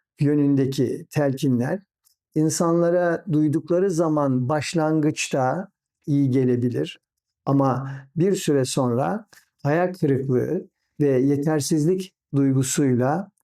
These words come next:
sonlanır. Bu nedenle amacım insanların hayallerini sınırlamak değil, ancak enerjilerini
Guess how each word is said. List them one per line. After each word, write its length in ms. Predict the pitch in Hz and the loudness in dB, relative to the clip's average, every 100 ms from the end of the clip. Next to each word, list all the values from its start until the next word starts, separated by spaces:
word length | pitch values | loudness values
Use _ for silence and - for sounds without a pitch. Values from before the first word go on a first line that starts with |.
| _ - | _ -10
sonlanır. 720 | - 147 123 131 123 - - _ _ _ _ _ _ _ _ - | -2 0 2 0 -4 -8 -14 _ _ _ _ _ _ _ _ -2
Bu 80 | 208 | 2
nedenle 680 | 202 214 220 185 170 - - _ _ _ _ _ _ _ _ _ _ _ _ - | 2 2 2 2 0 -4 -14 _ _ _ _ _ _ _ _ _ _ _ _ -4
amacım 680 | 160 165 160 180 190 185 185 | 0 0 2 0 0 -4 -4
insanların 800 | 175 156 - 156 156 160 170 147 | -2 0 0 0 0 2 2 0
hayallerini 800 | 127 135 147 143 139 139 139 127 | 0 0 0 2 2 2 2 0
sınırlamak 760 | 123 - 135 127 123 123 117 - | 0 0 0 2 0 0 -4 -2
değil, 380 | 135 131 185 - _ _ _ _ | -2 0 -2 -8 _ _ _ _
ancak 440 | 151 151 147 156 - _ _ - | -2 0 0 -2 -4 _ _ -4
enerjilerini 1080 | 175 151 156 139 143 156 156 160 175 262 | 0 0 0 0 0 0 0 0 0 -2